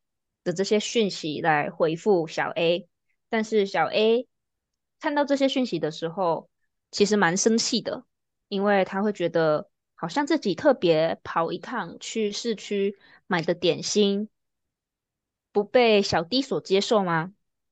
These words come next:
所以他为了这件事情苦恼了很久。那其实呢，我跟小 A 跟小 D 都是好朋友，所以当然我也有收到那盒饼干，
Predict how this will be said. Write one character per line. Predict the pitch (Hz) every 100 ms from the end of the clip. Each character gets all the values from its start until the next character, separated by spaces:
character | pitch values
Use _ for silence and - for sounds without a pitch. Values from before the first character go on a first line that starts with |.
| _ _ _ _ _ _ _
所 | - 214
以 | 208 175
他 | 156 208
为 | 208 208
了 | 170
这 | 185
件 | 190 190
事 | - 185
情 | - 151 156
苦 | 160 226
恼 | 240 165
了 | 160
很 | 175 196
久。 | 240 - - _ _ _ _ _ _ _
那 | - 202 180
其 | -
实 | 247 -
呢， | 294 311 311 311
我 | 185 165
跟 | 214 214
小 | 220 196
A | - 233 262 277
跟 | 254 226 233
小 | 247 175
D | - 202 208 226
都 | 226 202
是 | 220
好 | 208 151
朋 | - 175
友， | 208 175 - _ _ _
所 | -
以 | 233
当 | 233 285
然 | 254
我 | 196 214
也 |
有 | 185
收 | 143 196 190
到 | 196
那 | 185
盒 | 165
饼 | 165 151 160
干， | 156 -